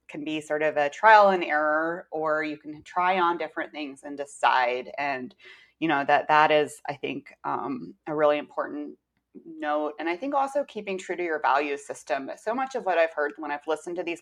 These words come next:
podcasts or I've talked to other people is it comes back to a,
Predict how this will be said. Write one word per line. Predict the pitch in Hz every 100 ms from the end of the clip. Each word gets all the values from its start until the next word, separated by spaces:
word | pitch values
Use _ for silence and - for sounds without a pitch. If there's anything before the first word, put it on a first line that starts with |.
| -
podcasts | 151 - 143 143 127
or |
I've | 139
talked | - 147 -
to |
other | 151 147
people | 143 143 135 139 - - - - -
is | 165 156 151
it | 151
comes | 190 180
back | 170 135 -
to | 170
a, | 143 139